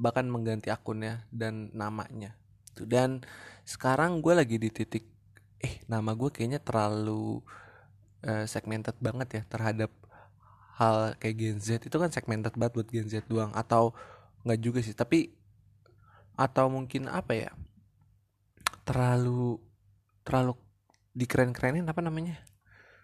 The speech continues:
Ah, pokoknya itulah. Pokoknya terlalu dikeren-kerenin, padahal mah isinya kayaknya nggak, nggak setara sama namanya gitu. Terus, terus-terusan kepikiran buat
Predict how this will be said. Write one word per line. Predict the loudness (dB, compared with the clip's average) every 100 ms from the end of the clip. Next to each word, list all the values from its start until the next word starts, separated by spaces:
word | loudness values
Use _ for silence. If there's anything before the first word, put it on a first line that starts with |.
| _ _ _ _ _ _ _ -2
Ah, | 2
pokoknya | 2 2 0
itulah. | -2 -6 -8 -6 -4
Pokoknya | 2 4
terlalu | 6 6 6
dikeren-kerenin, | 2 -2 -2 0 0 -2 -2 -2 -2 -2
padahal | 2 4 4 2 0
mah | -2 -4 -8 _ _ _ _
isinya | -8 -6 -6 -6
kayaknya | -6 -4 -4 -4 -6
nggak, | 0 0 0 -12 -20 -20 -20 -20 _ 0
nggak | 6 6 6
setara | 2 0 4 4 2
sama | 0 -4 -4
namanya | -4 0 0 0 -2 -2
gitu. | -6 -8 -10 -12 _ _ _ _ -2
Terus, | 2 2 -2 -16 _ _ -20 _ -6
terus-terusan | -4 0 2 2 0
kepikiran | -4 -6 -2 -2 -2 -6 -14 _ -4
buat | 2 4 4 0